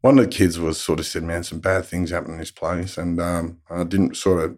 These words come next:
take too much on it. And then of a night time, you're in these dormitories, and then there's, like, an office, and the officers can see all the kids in the beds. And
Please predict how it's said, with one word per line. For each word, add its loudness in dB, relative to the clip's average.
take 0
too -4
much -2
on 4
it. 2
And 2
then 6
of 6
a 6
night 6
time, 4
you're 4
in 4
these 0
dormitories, 0
and 4
then 0
there's, 2
like, 2
an 0
office, 0
and 2
the 6
officers 0
can -6
see 2
all 6
the 0
kids -8
in -6
the -6
beds. -10
And -10